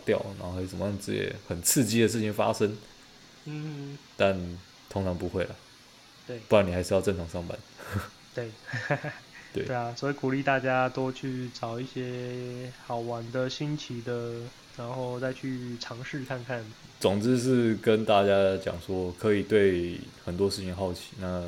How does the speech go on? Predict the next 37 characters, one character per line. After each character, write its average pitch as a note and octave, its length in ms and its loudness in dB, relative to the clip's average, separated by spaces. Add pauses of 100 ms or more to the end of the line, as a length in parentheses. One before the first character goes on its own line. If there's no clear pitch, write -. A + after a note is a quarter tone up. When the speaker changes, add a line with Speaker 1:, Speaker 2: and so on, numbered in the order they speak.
(720)
Speaker 1:
人 F#2 180 0
多 G#2+ 160 8
的 F#2 60 4
地 G2 80 0
方 F2+ 180 -2
还 F2 120 -6
是 F#2 80 -4
先 F2+ 180 -6
不 E2+ 80 -6
要 F2+ 120 -4
去， - 180 -12 (320)
对 - 120 -4
啊。 - 60 -10 (100)
Speaker 2:
该 E3+ 160 2
好 E3+ 160 6
奇 B2+ 140 -6
就 C3+ 120 0
好 C3+ 140 -2
奇， - 80 -12 (140)
不 D#3+ 80 -4
该 D3 160 6
好 D3+ 140 10
奇 - 140 -2
就 B2+ 60 -4
不 B2+ 120 -6
要 B2+ 80 -2
好 B2 140 0
奇。 - 180 -2 (320)
Speaker 1:
不 G2+ 80 0
要 G#2 140 6
好 A2+ 220 6
奇， F2+ 320 -2 (340)
得 F#2+ 120 2
病 G2 200 2
之 G2 80 0
后 F#2+ 80 4
会 F#2+ 220 0